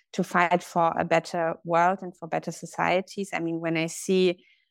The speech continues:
women fighting for the right to sexual self-determination in Poland, when I see L G B T I people that are being attacked, really creative and powerful ways they find to stand up to this, this always gives,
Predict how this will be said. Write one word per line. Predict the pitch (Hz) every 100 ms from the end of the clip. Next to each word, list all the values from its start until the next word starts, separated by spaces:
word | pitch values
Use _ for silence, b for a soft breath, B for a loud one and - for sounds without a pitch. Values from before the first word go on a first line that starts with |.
| -
women | 180 190 196 185 185
fighting | 180 - 170 170 180 175
for | 170 - 170 165 160 160 170 - _ _ _ _ _ -
the | 180
right | 170 165 151 170 180
to | 196
sexual | 180 - 185
self-determination | 190 180 185 185 185 175 175 - 190
in |
Poland, | 190 - 196 190 175 175
when | 175 170
I | 175
see | - 196 180
L | 180
G | 185
B | 180
T | 180 - 190
I | 180 185 -
people | 185 180 - 175 170 170
that | 175 165
are | 165
being | 180 175 175
attacked, | 175 - 170 170 - - - - -
really | 190 185
creative | - - 180 175 175 175 175
and | 165
powerful | 175 170 175 - 170
ways | 165 165 -
they | 170
find | 160 175 165 170 - -
to | -
stand | - 170 165
up | 170 -
to | - 175
this, | 180 180 - _ b b b -
this | 175 -
always | 170 170 165
gives, | 185 -